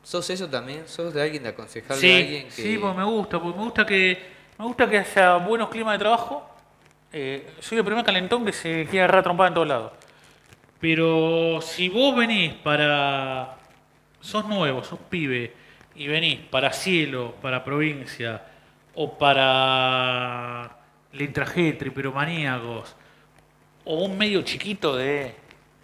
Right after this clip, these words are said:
Speaker 2: Ranelagh, yo te voy a tratar de ayudar, siempre. Esto es un medio muy competitivo.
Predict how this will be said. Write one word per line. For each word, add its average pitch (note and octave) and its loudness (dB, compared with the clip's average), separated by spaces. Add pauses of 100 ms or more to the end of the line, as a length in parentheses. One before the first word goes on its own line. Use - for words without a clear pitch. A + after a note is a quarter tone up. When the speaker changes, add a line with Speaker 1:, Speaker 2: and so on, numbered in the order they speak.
Speaker 2:
Ranelagh, F3+ 2 (440)
yo G#3 -10
te G#3+ -6
voy F3+ 2
a E3 -2
tratar D#3 -2
de - -10
ayudar, A#2 -8
siempre. A#2 -14 (2000)
Esto A3 -2
es F#3+ 0
un F#3 -4
medio F#3+ 2
muy A3 -4
competitivo. A3 -6